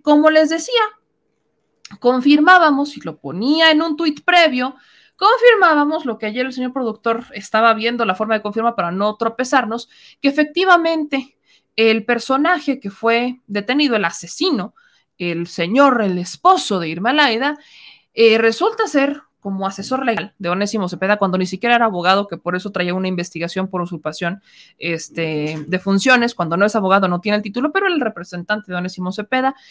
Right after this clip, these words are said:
que ya falleció, y que también fue proveedor de servicios de la Secretaría de Seguridad en tiempos de Genaro García Luna. Entonces, un personajazo, un corruptazo, diría yo. Subo esta publicación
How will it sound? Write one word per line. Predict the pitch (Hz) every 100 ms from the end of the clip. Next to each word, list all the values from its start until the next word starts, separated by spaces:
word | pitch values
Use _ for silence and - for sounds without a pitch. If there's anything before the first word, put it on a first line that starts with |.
| - - _
que | - 185
ya | 190
falleció, | 185 196 226 294 285 285 _ _ - _ _
y | 302
que | 302
también | - 415 392 480 466 _ _ _
fue | - 330
proveedor | 349 349 277 294
de | 302
servicios | 302 240 220 294 - 185 180 - - _
de | 180
la | 190 180
Secretaría | 190 185 185 208
de | 233
Seguridad | 226 185 185 202 208
en | 202
tiempos | 208 202 208
de | 180
Genaro | 185 190 190
García | 180 -
Luna. | 196 185 175
Entonces, | 175 262 330 - - - - _ _
un | 330 -
personajazo, | 466 - 277 277 311 294 233 180
un | 247 294
corruptazo, | 359 415 - 330 311 214
diría | 190 190 160
yo. | 135 - _ _ _ - - - _ _
Subo | - - 392 480 381
esta | 370 370 349
publicación | 320 320 302 330 320 311 269 254